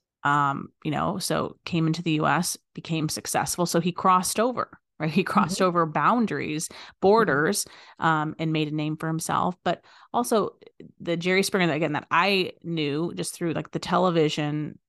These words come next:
Speaker 1: in that, the, the Jerry Springer show, I should say, um, was very controversial. And I mean, it was a s-, circus show. Yet, but then
Speaker 2: Mm-hmm.
Speaker 1: he was also in politics.
Speaker 2: Mm-hmm.
Speaker 1: And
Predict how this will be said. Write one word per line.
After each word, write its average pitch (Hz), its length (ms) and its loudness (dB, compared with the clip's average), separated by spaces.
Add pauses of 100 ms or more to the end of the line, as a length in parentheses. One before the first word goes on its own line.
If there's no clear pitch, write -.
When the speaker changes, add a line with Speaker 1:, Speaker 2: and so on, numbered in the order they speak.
(160)
Speaker 1:
in 165 140 -2
that, 147 280 -4
the, - 160 -4
the 165 120 -4
Jerry 151 300 2
Springer 151 340 -2
show, 165 280 2
I 147 120 0
should - 200 -12
say, - 300 -10 (540)
um, 147 380 0 (600)
was 190 260 2
very 147 260 2
controversial. 156 920 2
And 156 100 -2
I 151 40 -4
mean, 175 140 0
it 165 60 -2
was 180 140 0
a 185 40 -2
s-, - 240 -8
circus 254 440 -2
show. - 400 -8 (800)
Yet, 208 280 2
but 196 120 4
then 214 100 4
Speaker 2:
Mm-hmm. 220 60 6
Speaker 1:
he 226 80 6
was 196 120 4
also 202 300 2
in 180 120 4
politics. - 880 0 (340)
Speaker 2:
Mm-hmm. 165 480 0
Speaker 1:
And 160 360 2